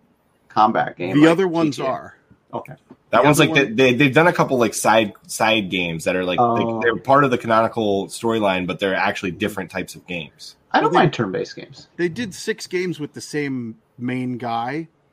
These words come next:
Speaker 2: Kiryu, the guy that you see, the Yakuza guy that's always on the front.
Speaker 1: Mm-hmm.
Speaker 2: And, um, then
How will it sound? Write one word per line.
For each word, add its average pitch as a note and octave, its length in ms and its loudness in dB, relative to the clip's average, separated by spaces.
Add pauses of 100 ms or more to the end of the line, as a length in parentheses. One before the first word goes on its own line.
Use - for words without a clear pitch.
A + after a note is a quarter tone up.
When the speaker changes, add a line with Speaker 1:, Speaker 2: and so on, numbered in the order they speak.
(240)
Speaker 2:
Kiryu, D3 600 -4
the B2+ 100 -8
guy B2 180 -6
that B2 120 -8
you B2 80 -12
see, C3+ 220 -8
the A#2 220 -8
Yakuza C3 320 -8
guy C3+ 120 -6
that's C3 140 -10
always C3 180 -8
on C3 140 -8
the B2 60 -12
front. B2+ 340 -2
Speaker 1:
Mm-hmm. - 480 -18
Speaker 2:
And, B2+ 260 -4
um, A2 300 -14 (200)
then C#3 440 0